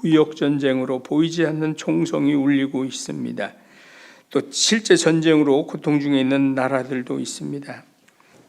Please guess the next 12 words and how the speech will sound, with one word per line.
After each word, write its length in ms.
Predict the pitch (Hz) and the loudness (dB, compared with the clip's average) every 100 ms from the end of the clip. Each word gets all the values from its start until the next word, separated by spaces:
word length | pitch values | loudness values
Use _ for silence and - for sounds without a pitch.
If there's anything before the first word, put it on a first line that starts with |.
| _ _ _ _ | _ _ _ _
이란과 480 | - 147 151 143 139 | 4 6 6 6 4
이스라엘, 540 | 139 - - 135 127 | 4 -2 2 4 4
하마스 460 | 127 151 147 139 - | 0 0 0 0 -6
이스라엘, 600 | 139 - 143 143 143 143 _ _ _ _ _ _ _ _ | -8 -8 -8 -6 -8 -12 _ _ _ _ _ _ _ _
인도와 380 | 147 156 151 135 | 0 4 6 4
파키스탄, 800 | 160 156 156 139 - 139 135 160 - _ - | 2 -8 -8 -12 -8 -8 -8 -12 -20 _ -2
러시아, 440 | 143 143 - 135 | 0 0 0 -2
우크라이나, 680 | 131 - - 78 76 73 - - | -2 -8 -8 -6 -6 -10 -16 -16
그 160 | - | -12
전쟁터마다 1160 | - 147 151 156 147 143 - 180 175 160 143 143 | -4 -4 -2 -2 -2 -4 -4 0 0 -2 -6 -8
함께 340 | 131 170 165 | -8 -8 -8
하셔서 460 | 170 160 - - 170 | -10 -10 -12 -12 -18